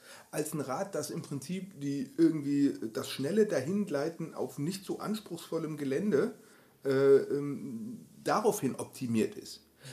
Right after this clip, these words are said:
Das ist so ein bisschen wie wenn, wenn man heute über Mountainbike redet.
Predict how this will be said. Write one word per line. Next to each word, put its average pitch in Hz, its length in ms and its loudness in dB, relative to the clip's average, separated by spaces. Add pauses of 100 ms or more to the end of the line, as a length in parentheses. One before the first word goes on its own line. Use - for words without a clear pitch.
(120)
Das 120 160 0
ist 165 100 0
so 175 100 -2
ein 147 80 -2
bisschen 170 320 -4
wie 156 140 -6
wenn, 151 440 -4 (100)
wenn 139 140 2
man 139 140 -2 (180)
heute 139 260 -2
über 131 120 2
Mountainbike 123 600 0
redet. 95 360 -6